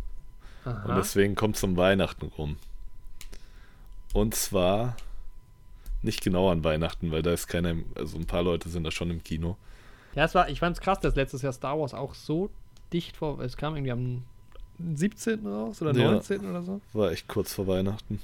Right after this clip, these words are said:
Speaker 1: Das war echt ganz kurz davor, ja.
Speaker 2: Boah, ich würd sagen, keine Ahnung. Es war,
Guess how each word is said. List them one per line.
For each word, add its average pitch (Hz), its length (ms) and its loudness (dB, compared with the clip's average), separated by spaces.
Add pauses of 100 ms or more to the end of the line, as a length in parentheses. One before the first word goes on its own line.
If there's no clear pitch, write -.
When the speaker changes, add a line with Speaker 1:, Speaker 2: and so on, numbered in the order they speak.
Speaker 1:
Das - 140 -14
war - 100 -10
echt - 200 -8
ganz 147 220 -8
kurz - 200 -12
davor, 151 360 -2
ja. 156 200 -4 (720)
Speaker 2:
Boah, 64 180 2
ich - 200 0
würd 107 100 -2
sagen, 107 520 6
keine 95 260 0
Ahnung. 87 280 2 (1000)
Es - 200 -8
war, 107 360 6